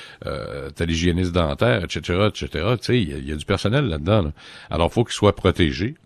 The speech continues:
Alors, ça va prendre de l'équipement supplémentaire, ça prend de la désinfection supplémentaire, ça prend du nettoyage après chaque client.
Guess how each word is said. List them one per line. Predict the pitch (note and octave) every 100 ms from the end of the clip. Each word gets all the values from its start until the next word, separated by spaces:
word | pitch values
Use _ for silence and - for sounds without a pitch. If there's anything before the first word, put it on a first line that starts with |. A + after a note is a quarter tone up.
| _ - -
Alors, | D#2+ E2+
ça | E2
va | D#2+
prendre | F#2+
de | F2+
l'équipement | D#2+ - E2
supplémentaire, | E2 - G2 F#2 D#2+ E2 F#2 A#2
ça | - D2+
prend | D2+ E2
de | D2
la | C#2
désinfection | D2+ G2 A#2+ G#2+ - A2
supplémentaire, | G#2+ - F2+ E2 D2+ G#2+ A2+
ça | -
prend | - D2+
du | D2 C#2
nettoyage | F#2+ A2+ G#2 G#2 A2 D2
après | C#2+ -
chaque | - F2
client. | - F2 F2 A2+